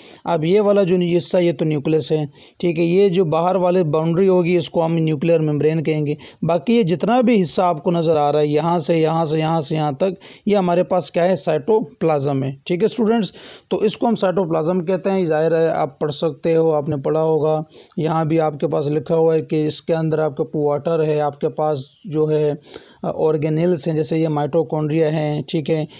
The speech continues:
ये एंडोप्लाज्मिक रेटिकुलम है, ये गोल्गी अपरेटस है,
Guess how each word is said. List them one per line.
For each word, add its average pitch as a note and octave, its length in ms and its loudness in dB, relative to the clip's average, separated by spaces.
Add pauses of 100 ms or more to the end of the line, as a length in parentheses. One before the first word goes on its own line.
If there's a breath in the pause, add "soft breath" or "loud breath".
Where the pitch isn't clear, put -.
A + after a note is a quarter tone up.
(200 loud breath)
ये D#3 200 2
एंडोप्लाज्मिक D#3 720 0
रेटिकुलम D#3 640 0
है, D3+ 240 -2
ये D3 140 0
गोल्गी D3+ 380 0
अपरेटस D#3 560 -2
है, D3+ 280 0